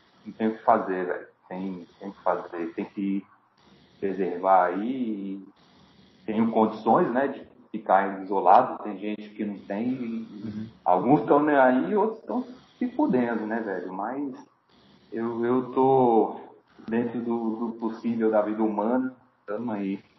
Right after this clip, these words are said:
Speaker 1: na
Speaker 2: Uhum.
Speaker 1: atividade. <laughs>
Speaker 2: Bota fé. Quanto tempo que a gente se conhece, Biti? Deve ter uns, uns vinte anos já?
Speaker 1: Então, então, vinte anos.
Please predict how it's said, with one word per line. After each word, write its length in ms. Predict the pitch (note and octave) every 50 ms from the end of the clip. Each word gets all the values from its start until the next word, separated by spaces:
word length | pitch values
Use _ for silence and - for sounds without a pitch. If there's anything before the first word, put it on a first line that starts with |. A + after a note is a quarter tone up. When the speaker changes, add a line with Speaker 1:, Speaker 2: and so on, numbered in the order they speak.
| _ _ _ _ _ _ _ _ _ _
Speaker 1:
na 80 | - G2
Speaker 2:
Uhum. 60 | F#2+
Speaker 1:
atividade. 560 | F#2 F2+ - G2+ F2 E2 E2 E2+ E2 F2 - - - - - _ _ _ _ _ _ -
<laughs> 580 | B2 - - - - - - - - _ _ G#2
Speaker 2:
Bota 220 | A2 A#2+ A#2+ - -
fé. 240 | - A2+ G2+ G2 F#2+ F#2+ - - - - - - _ _ - - - _ _ _ _ _ _ _ - - - -
Quanto 200 | - A#3 B3+ B3+
tempo 180 | C4 B3+ B3+ B3+
que 60 | A#3+
a 40 | A#3
gente 80 | A3 -
se 60 | A3+
conhece, 380 | - A#3 A3+ G#3+ F#3+ D#3+ -
Biti? 300 | E3 D#3+ D3+ - - C3+
Deve 220 | A#2 B2 C3 C#3 C3+
ter 140 | - E3+ F3+
uns, 720 | G#3 A3 A3+ G#3 E3+ - - - - - - - - - _ _ _ _ _ _ _ _ _ _ _
uns 160 | C#3+ C#3 B2
vinte 260 | C3 D#3+ D#3+ - - D#3
anos 220 | G3 A3+ F#3+ C#3+
já? 100 | C#3 F3+
Speaker 1:
Então, 440 | C#4+ - - - - - - - - - - - _ _ _ _ _ A2 G#2+ A2+
então, 540 | C3 D#3+ - - C3 B2+ C3+ D3 C#3+ B2+ B2
vinte 280 | B2+ C3+ C3 - E3 D#3+
anos. 280 | C#3 C3+ C#3 D3 B2+